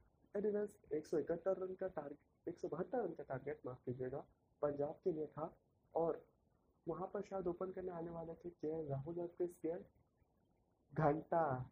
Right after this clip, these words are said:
ओपन करने आए, जो उनके अभी तक के ओपनर्स हैं, जिन्होंने काफ़ी बढ़िया प्रदर्शन दिया है, मयंक अग्रवाल और केएल राहुल। दो दो तरीके से ही कुछ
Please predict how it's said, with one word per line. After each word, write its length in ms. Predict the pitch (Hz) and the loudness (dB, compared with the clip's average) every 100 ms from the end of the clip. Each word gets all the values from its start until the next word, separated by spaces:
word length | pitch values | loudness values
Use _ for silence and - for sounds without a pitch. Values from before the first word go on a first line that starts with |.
| _ _ _ | _ _ _
ओपन 260 | 160 160 190 | 2 4 0
करने 300 | 180 165 160 | 0 -2 0
आए, 320 | 135 156 277 196 | 0 0 -4 -4
जो 180 | 185 | 0
उनके 240 | 180 175 220 - _ _ _ _ 214 | 0 -2 -12 -14 _ _ _ _ 0
अभी 200 | 214 254 | 0 0
तक 220 | 233 - | -4 -4
के 60 | |
ओपनर्स 400 | 196 160 170 151 | -4 -4 -6 -4
हैं, 180 | 143 - - _ - | -4 -6 -14 _ -4
जिन्होंने 260 | 156 165 185 | -2 -2 -4
काफ़ी 640 | - - 160 160 - 208 | -8 -18 -18 -16 -8 -4
बढ़िया 240 | 175 156 | -2 -4
प्रदर्शन 420 | 160 135 135 143 131 | -4 -4 -4 -4 -2
दिया 180 | 127 | -4
है, 200 | 131 180 - _ _ 139 | -4 -8 -12 _ _ -4
मयंक 280 | 143 170 139 | -2 -2 0
अग्रवाल 420 | 143 143 175 185 | 0 0 -2 -2
और 100 | 196 | -4
केएल 300 | - 147 147 | -4 -4 -2
राहुल। 320 | 135 117 117 - _ _ _ _ 156 | -4 -6 -10 -14 _ _ _ _ 2
दो 200 | 190 220 | 4 4
दो 120 | 262 | 2
तरीके 380 | 226 220 226 226 | -2 -4 -2 -2
से 140 | 226 | -2
ही 60 | 233 | -4
कुछ 380 | 226 226 - | -4 -6 -8